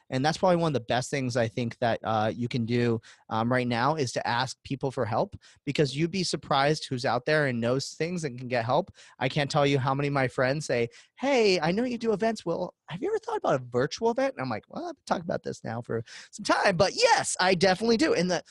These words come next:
they're like, "Yeah, um, my friend who runs a multi-million dollar conference, they don't know what they're doing. What's going on?" I'm like, "Cool, just send 'em my way." And, you know, I think that those people, because they asked for help and were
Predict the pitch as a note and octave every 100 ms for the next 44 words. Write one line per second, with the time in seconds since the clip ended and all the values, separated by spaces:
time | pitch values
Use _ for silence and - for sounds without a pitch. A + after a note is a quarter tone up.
0 | - G3+ E3+ D3 D#3+ F#3+ D#3 C#3+ D3+ D3
1 | - _ - D#3 D#3+ F3 E3+ D3+ D3 D3
2 | C#3+ C3+ B2+ C#3 C#3+ C#3+ C3+ C3+ C#3 C3+
3 | C3 C3+ C3 B2 A#2 - - - B2+ E3
4 | C#3+ A#2 G#2 - - _ _ - E3+ F#3+
5 | D3+ C#3+ C3 A#2+ C#3+ F3 C#3 C#3 C#3+ E3+
6 | D3+ E3 G3+ D3 C3+ A#2 - _ _ -
7 | E3 A2+ - B2+ - D3 C#3+ C#3 C3+ C3
8 | A2 G#2+ A2 - - - B2+ B2+ C#3 B2+
9 | B2+ A#2+ _ - - - D3+ D#3 E3+ D#3
10 | D3+ C3+ C#3 C#3 A2 B2+ C3 - B2+ A#2
11 | C3+ C#3+ A2+ - - _ -